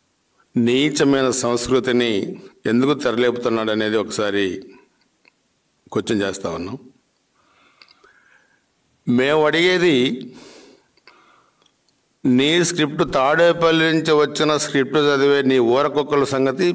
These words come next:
పక్కన పెడదాం. వాటిని ఎట్లా, ఊరకొక్కల్ని మున్సిపాలిటీ వాళ్ళు ఏం చేస్తారో, నువ్వు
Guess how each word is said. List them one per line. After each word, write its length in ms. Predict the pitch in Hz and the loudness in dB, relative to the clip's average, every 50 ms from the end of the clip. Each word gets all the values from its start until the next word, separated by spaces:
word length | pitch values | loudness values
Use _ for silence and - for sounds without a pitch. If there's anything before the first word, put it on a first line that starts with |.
| 175 175 - | -4 -6 -6
పక్కన 200 | 131 120 143 147 143 131 | -4 -2 0 0 2 0
పెడదాం. 280 | 120 107 98 90 85 - - - - _ _ _ _ _ _ _ _ _ _ _ _ _ _ _ _ _ _ _ _ _ - - | 0 0 -2 -4 -4 -8 -12 -18 -20 _ _ _ _ _ _ _ _ _ _ _ _ _ _ _ _ _ _ _ _ _ -4 -2
వాటిని 240 | 123 123 123 123 127 123 | -2 0 0 -2 -2 -2
ఎట్లా, 220 | 131 156 165 170 165 160 151 135 123 117 113 - - - - - _ - _ _ _ _ _ - _ _ _ _ _ _ _ _ _ _ _ _ _ _ _ _ _ _ - | -2 0 0 2 2 2 2 2 0 0 -2 -4 -6 -10 -20 -20 _ -20 _ _ _ _ _ -20 _ _ _ _ _ _ _ _ _ _ _ _ _ _ _ _ _ _ -2
ఊరకొక్కల్ని 760 | 135 127 139 151 160 160 151 160 147 160 160 156 156 156 147 135 | 0 0 2 2 0 0 0 -2 -2 0 -2 0 0 2 2 2
మున్సిపాలిటీ 500 | 139 139 131 147 143 156 151 147 143 147 147 | 2 0 0 0 0 0 0 2 2 2 2
వాళ్ళు 140 | 139 135 131 131 | 2 0 0 2
ఏం 60 | 131 131 127 | 2 2 0
చేస్తారో, 460 | 123 120 123 123 123 120 120 131 156 170 185 294 254 - - - - - - - - _ _ _ _ _ - | 0 -2 -2 -2 -2 0 0 0 0 2 0 0 -2 -6 -8 -12 -14 -14 -16 -20 -20 _ _ _ _ _ -6
నువ్వు 540 | - 117 117 123 131 143 156 160 170 175 180 | -2 0 2 2 2 2 2 4 4 4 4